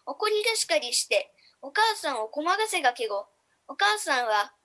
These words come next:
学校が始まるまで、土日も休まずに毎日続けてくれました。僕は小学校が始まってから、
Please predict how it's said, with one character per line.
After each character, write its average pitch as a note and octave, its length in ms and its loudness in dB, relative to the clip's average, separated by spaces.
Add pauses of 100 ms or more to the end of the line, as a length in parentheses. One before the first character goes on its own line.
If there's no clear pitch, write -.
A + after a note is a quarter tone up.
(220)
学 B3 240 2
校 G4+ 200 0
が G#4 100 2
始 G4+ 280 0
ま G4+ 120 2
る G4 100 -4
ま C#4+ 160 0
で、 G#3+ 220 -2 (340)
土 A#3+ 80 -4
日 F#4 320 0
も F4+ 240 2 (200)
休 B3 260 -6
ま A4 160 2
ず F#4+ 160 -6
に A3 180 -6 (100)
毎 G4 240 0
日 C4+ 420 -8
続 B3+ 260 -10
け G4+ 140 -2
て G4+ 100 -4
く F#4+ 120 -8
れ F#4 140 0
ま F4+ 120 0
し - 140 0
た。 - 220 0 (680)
僕 G#4+ 260 0
は D4+ 280 4 (140)
小 - 180 -2
学 A#4 340 0
校 F#4 180 2
が C4 100 -2
始 C4 240 -4
ま D#4+ 100 -2
っ D#4+ 80 -10
て F4 140 -8
か B3 120 4
ら、 - 200 -2